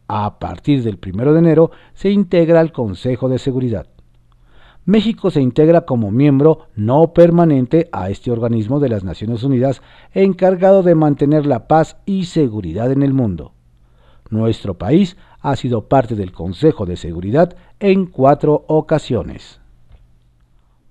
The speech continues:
Brújula, por Ana Paula Ordorica, que se publica en el periódico El Universal.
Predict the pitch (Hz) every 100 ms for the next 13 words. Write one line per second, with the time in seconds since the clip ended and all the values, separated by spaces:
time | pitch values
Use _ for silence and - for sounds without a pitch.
0 | - 160 240 214 151 117 73 - - -
1 | 208 226 226 - 123 107 90 - 151 131
2 | 95 87 87 117 135 160 - 175 196 196
3 | 175 160 156 127 95 101 127 127 127 123
4 | 151 143 147 139 135 135 - 98 -